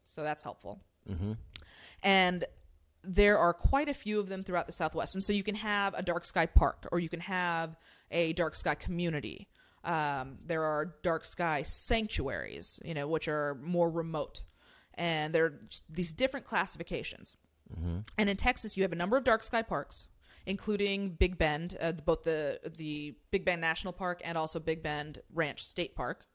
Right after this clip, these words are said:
Speaker 2: Okay.
Speaker 1: And then a number of other state parks. And then you have an, a few communities that have also sort of taken it upon themselves
Speaker 2: Right.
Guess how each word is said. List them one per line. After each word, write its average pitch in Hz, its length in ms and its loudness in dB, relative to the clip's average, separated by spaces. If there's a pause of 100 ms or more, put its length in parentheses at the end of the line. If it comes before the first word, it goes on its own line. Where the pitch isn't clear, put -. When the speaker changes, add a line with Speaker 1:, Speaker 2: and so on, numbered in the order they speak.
(120)
Speaker 2:
Okay. 87 200 -2 (220)
Speaker 1:
And 180 200 0
then 165 200 0
a 165 40 -2
number 165 220 0
of 156 80 2
other 160 160 0
state - 320 -8
parks. - 400 -10 (560)
And 190 140 2
then 202 120 2
you 196 100 0
have 233 260 2
an, 208 260 -8
a 170 60 -2
few 226 260 -6
communities 202 800 2
that 175 100 2
have 160 80 0
also 185 500 0
sort 170 200 -2
of 156 180 -6
taken 170 320 -4
it 156 100 -2
upon 151 300 -2
themselves 123 540 -4
Speaker 2:
Right. 85 200 2